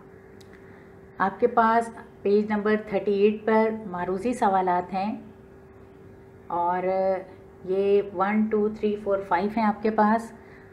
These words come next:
आपने दुरुस्त जवाब के दायरे को पेंसिल से भरकर खाली जगह को पुर करना है। इसके अलावा क्वेश्चन नंबर टू में हज़रत दाऊद अलैहिस्सलाम के बारे में जो तीन बातें सबक में लिखी हैं, वो तरतीबवार लिखिए।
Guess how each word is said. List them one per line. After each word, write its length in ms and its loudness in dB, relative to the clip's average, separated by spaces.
आपने 420 4
दुरुस्त 440 4
जवाब 400 6
के 440 4
दायरे 380 4
को 180 0
पेंसिल 460 -2
से 140 0
भरकर 480 0
खाली 240 0
जगह 260 0
को 140 -6
पुर 200 -2
करना 320 -2
है। 240 0
इसके 180 0
अलावा 280 10
क्वेश्चन 340 0
नंबर 260 2
टू 260 2
में 260 2
हज़रत 420 0
दाऊद 300 4
अलैहिस्सलाम 560 2
के 100 0
बारे 240 4
में 220 4
जो 140 0
तीन 260 -4
बातें 280 0
सबक 360 -4
में 80 -6
लिखी 280 -2
हैं, 360 2
वो 80 -4
तरतीबवार 640 -2
लिखिए। 500 0